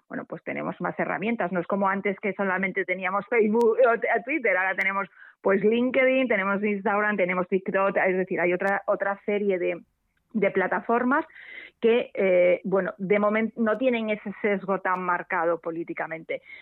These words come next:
Nos queda siempre la duda, eh, eh, Carlos, que siempre decimos que no sabemos, no tenemos, no sabemos si es demasiado listo o no sabemos si se está cargando la plataforma, ¿verdad? No,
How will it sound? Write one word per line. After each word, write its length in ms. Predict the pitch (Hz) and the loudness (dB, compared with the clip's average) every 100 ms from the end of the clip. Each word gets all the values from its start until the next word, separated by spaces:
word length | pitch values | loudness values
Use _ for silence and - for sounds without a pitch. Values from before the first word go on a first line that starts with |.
| - - - | -20 -14 -2
Nos 160 | 233 233 | 0 2
queda 220 | 269 294 | 2 2
siempre 220 | 320 285 | 2 2
la 140 | 285 269 | 4 4
duda, 540 | 269 285 294 311 - | 4 4 4 4 2
eh, 540 | - 214 208 202 202 196 175 | 0 2 4 4 4 2 2
eh, 840 | 202 190 190 190 185 185 185 180 180 | 4 4 4 4 4 0 -2 -4 0
Carlos, 380 | 202 202 262 - | 2 2 0 0
que 120 | 233 | -2
siempre 200 | 202 226 | 2 2
decimos 480 | 214 240 233 262 262 _ | 2 2 2 2 -2 _
que 120 | 214 | -4
no 120 | 220 | -2
sabemos, 320 | 269 247 254 | 0 0 0
no 180 | 247 269 | 2 0
tenemos, 320 | 254 233 262 | 0 0 0
no 160 | 247 269 | 0 0
sabemos 240 | 311 277 | 2 2
si 80 | 240 | 2
es 80 | 247 | 0
demasiado 440 | 240 226 320 302 285 | 0 0 2 4 6
listo 340 | 311 - - 466 - | 4 2 2 4 4
o 100 | 254 | 4
no 80 | 247 | 4
sabemos 300 | - 277 302 | 2 2 4
si 100 | 339 | 2
se 100 | 277 | 2
está 180 | 277 302 | 0 2
cargando 340 | 330 294 294 - | 2 4 4 4
la 180 | 240 247 | 4 4
plataforma, 680 | 220 220 202 208 220 269 302 | 2 2 0 0 0 2 2
¿verdad? 340 | 277 226 220 - - - 466 - | 2 2 2 -2 -6 -4 -2 4
No, 120 | 269 | 4